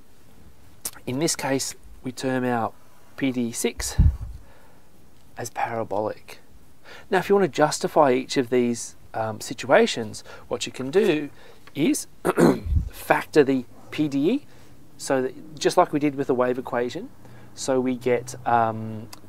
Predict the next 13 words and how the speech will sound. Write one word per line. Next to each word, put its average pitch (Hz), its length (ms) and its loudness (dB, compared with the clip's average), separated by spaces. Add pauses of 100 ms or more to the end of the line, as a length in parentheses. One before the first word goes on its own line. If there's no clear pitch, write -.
(220)
uh, 113 420 0
two 143 420 4
first 131 400 -4
order 143 160 -4
P 147 220 -4
D 147 260 -4
Es 247 140 -12 (400)
and 127 160 -8
solve 117 460 2
them. 107 260 -6 (720)
Okay, 117 160 -6
and 127 100 0
you'll 131 80 -2